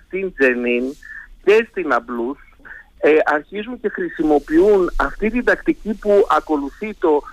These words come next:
στο νότιο Λι-, Λίβανο πριν από τρεις δεκαετίες. Τι, τι είναι αυτό;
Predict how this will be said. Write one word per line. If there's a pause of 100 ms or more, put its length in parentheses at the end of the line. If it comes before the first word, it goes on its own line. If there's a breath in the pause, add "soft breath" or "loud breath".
(200 loud breath)
στο
νότιο
Λι-,
Λίβανο
πριν
από
τρεις
δεκαετίες. (640 loud breath)
Τι,
τι
είναι
αυτό;